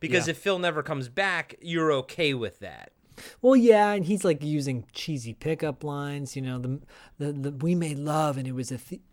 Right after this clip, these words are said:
Speaker 2: ethereal,"
Speaker 1: Yeah.
Speaker 2: you know, that kind of thing. So, yeah, I mean, he's gone. I'm gonna say he's dead.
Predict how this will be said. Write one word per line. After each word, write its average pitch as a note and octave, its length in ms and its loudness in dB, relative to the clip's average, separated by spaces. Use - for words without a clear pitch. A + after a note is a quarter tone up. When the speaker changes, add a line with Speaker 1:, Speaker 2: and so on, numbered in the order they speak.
Speaker 2:
ethereal," C#3+ 1040 -2
Speaker 1:
Yeah. G2+ 220 -6
Speaker 2:
you - 60 -6
know, A2 440 -12
that B2+ 220 -8
kind B2 160 -8
of A2 80 -12
thing. A2+ 280 -8
So, B2+ 320 -6
yeah, G3+ 680 0
I D#3 40 -6
mean, E3+ 140 0
he's F#3 160 0
gone. C3 440 -2
I'm C#3 100 -8
gonna C#3+ 120 -4
say D3+ 120 -2
he's G2+ 120 -4
dead. A2 420 -6